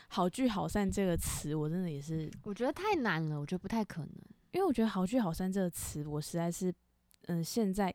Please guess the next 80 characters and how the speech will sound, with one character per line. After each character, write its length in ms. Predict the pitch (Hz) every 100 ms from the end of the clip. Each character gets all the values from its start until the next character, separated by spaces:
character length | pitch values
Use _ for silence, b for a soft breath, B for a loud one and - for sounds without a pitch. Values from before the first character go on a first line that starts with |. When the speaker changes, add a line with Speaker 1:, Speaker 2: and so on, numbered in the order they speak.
| -
Speaker 1:
因 120 | 254
为 120 | 277 - _ _
个 160 | - 233
人 160 | 175
人 180 | 170 170
生 220 | 190 175
经 260 | 190 165 156
验， 100 | 160 180
Speaker 2:
嗯。 20 |
Speaker 1:
所 140 | 180
以 20 |
我 60 | 214
现 160 | 180 190
在 0 |
很 180 | 165 165
讨 220 | - 135
厌 220 | 151 143
这 80 | 143
个 80 | 127
词。 340 | - - -
Speaker 2:
嗯。 340 | 196 180 165 185
Speaker 1:
因 120 | -
为 60 | 254
就 60 |
是 200 | 254 254
你 100 | 196
知 60 | 170
道 100 | 185
那 80 | 208
时 140 | 190
候 260 | 185 190 180 B B B B -
刚 180 | 202
分 220 | 226 190 196
手， 240 | 180 147
然 100 | 151
后 80 | 185
我 140 | 165
要 100 | 147
去 400 | - - 190 160 - -
拿 220 | 165 170
我 180 | 160 131
的 60 |
一 100 | 147
些 180 | 170 165
东 240 | 151 139
西 300 | 151 - 143
这 80 | 139
样 100 | 143
子。 60 | 208
Speaker 2:
嗯。 280 | 185 160 180 - -
Speaker 1:
然 120 | 175
后 340 | 190 196 165 - - - _ _ _ -
因 100 | 233
为 60 |
他 140 | 226 233
们， 220 | 196 175
呃， 120 | 180
反 140 | 180 170
正 60 |
他 80 | 208
们 80 | 262
因 40 |
为 80 | 233 240
家 260 | - 190
的 80 | 180
因 140 | 170 180
素， 180 | 190
就 80 | 175
是 100 | 180
某 240 | 190 175 147
些， 440 | - 165 165 165 -
呃， 240 | - 156 151
人， 160 | 147 -
啊， 100 | 165
反 160 | 165
正 80 | 170
很， 120 | 156
很 160 | - 165
复 120 | 196
杂。 160 | 170